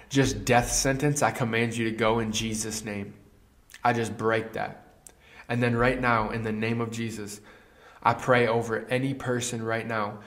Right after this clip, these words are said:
that has, that has s-, cancer in their body, that's struggling with tumors, if you have a tumor, I want you to pla-, place your hand on it right now in the name of Jesus. I command it to go. I command the tumor to dissolve,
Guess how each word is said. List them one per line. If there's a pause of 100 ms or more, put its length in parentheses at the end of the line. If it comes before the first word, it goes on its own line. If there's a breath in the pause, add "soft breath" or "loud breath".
(200 loud breath)
that
has, (100)
that
has
s-,
cancer
in
their
body,
that's
struggling
with
tumors, (560 loud breath)
if
you
have
a
tumor,
I
want
you
to
pla-,
place
your
hand
on
it
right
now
in
the
name
of
Jesus.
I
command
it
to
go. (1120 loud breath)
I
command
the
tumor
to
dissolve,